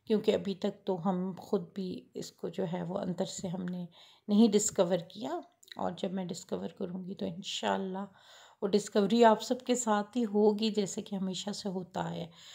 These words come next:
तो खैर, आप ये देख लें, मैंने तो पूरी कोशिश की कि मैं हर एंगल से जो है वो वीडियोज़ बनाऊँ और हर एंगल से आपको दिखाऊँ। वो फाउंटेन वन था और ये फाउंटेन इस तरफ सेकंड है और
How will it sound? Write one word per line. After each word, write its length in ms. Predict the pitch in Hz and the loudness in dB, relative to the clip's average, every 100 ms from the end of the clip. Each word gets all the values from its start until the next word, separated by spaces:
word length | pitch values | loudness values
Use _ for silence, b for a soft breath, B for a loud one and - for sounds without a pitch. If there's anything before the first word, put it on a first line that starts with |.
| B B B - | B B B 0
तो 180 | 214 214 | 4 4
खैर, 300 | 208 220 220 | 4 6 6
आप 220 | 226 220 | 4 0
ये 80 | 214 | 0
देख 320 | 208 202 202 | 4 4 4
लें, 80 | 226 | 2
मैंने 260 | 220 208 214 | 4 4 2
तो 100 | 214 | -2
पूरी 340 | 208 214 202 | -4 -2 -2
कोशिश 400 | 208 220 214 208 - | 0 0 0 -4 -8
की 100 | 214 | -10
कि 120 | 202 | -6
मैं 160 | 220 214 | -2 -2
हर 540 | 180 196 202 214 214 - 214 | -2 -2 0 0 -2 -4 -4
एंगल 360 | 190 185 196 | -4 -2 -4
से 180 | 202 220 | -4 -8
जो 200 | 208 202 | -6 -6
है 220 | 175 190 | -4 -4
वो 180 | 185 202 | -4 -8
वीडियोज़ 500 | 175 185 165 185 196 - | -6 -6 -2 -2 -2 -2
बनाऊँ 300 | 185 175 185 | -2 -2 -4
और 180 | 196 170 | -4 -6
हर 100 | 208 | -8
एंगल 400 | 214 233 180 190 | -6 -6 -4 -6
से 180 | 196 208 | -6 -8
आपको 260 | 180 - 208 | -10 -10 -12
दिखाऊँ। 320 | 175 214 214 _ B B B B B | -8 -8 -8 _ B B B B B
वो 60 | 233 | -4
फाउंटेन 560 | 226 226 226 240 233 | 0 0 2 2 2
वन 260 | 226 208 233 233 | 2 2 0 0
था 80 | 233 | -2
और 240 | 233 277 185 | 0 0 0
ये 140 | 185 | -2
फाउंटेन 560 | 185 202 190 190 185 - | -4 -4 -4 -4 -4 -6
इस 160 | - - | -10 -8
तरफ 300 | 202 - - _ _ - | -8 -8 -14 _ _ -18
सेकंड 560 | 214 - 208 - 220 | -12 -8 -4 0 2
है 140 | 214 208 | 2 0
और 300 | 196 175 170 | 0 0 -4